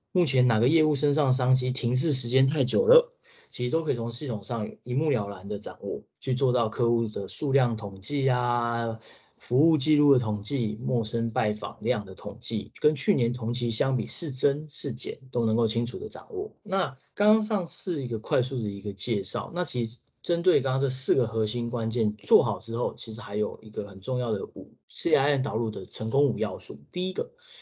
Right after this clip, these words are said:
需要高阶主管的支持。第二，必须要有明确的阶段目标设定。像我们有客户，他们设定的阶段目标很有趣，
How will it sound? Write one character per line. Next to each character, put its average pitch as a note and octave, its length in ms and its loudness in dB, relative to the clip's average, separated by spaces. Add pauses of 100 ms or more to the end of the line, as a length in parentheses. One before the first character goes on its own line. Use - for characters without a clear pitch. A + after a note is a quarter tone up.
(120)
需 - 120 2
要 D3 140 6
高 C3 220 2
阶 B2 160 0
主 G#2+ 160 -10
管 F#2 160 -12
的 F2+ 80 -12
支 - 280 -8
持。 - 300 -10 (160)
第 E3+ 140 4
二， - 180 0 (180)
必 E3 100 -2
须 D3 120 0
要 C#3+ 140 2
有 G#2+ 40 -2
明 G#2+ 220 2
确 C3 160 2
的 G#2 100 2
阶 A#2 220 0
段 A2 180 0
目 G#2+ 140 4
标 G2 200 -4
设 G2 200 -2
定。 G2 200 -10
像 F#3 180 0
我 C3+ 40 0
们 A#2 100 0
有 D#2 140 -6
客 B2+ 180 -4
户， A#2 220 -2
他 B2 100 -4
们 A#2 160 0
设 A2+ 220 2
定 G#2+ 160 2
的 G2+ 160 -6
阶 - 160 -4
段 A2+ 160 2
目 A2 120 2
标 G#2+ 160 0
很 G#2 140 -2
有 G#2+ 140 0
趣， - 320 -10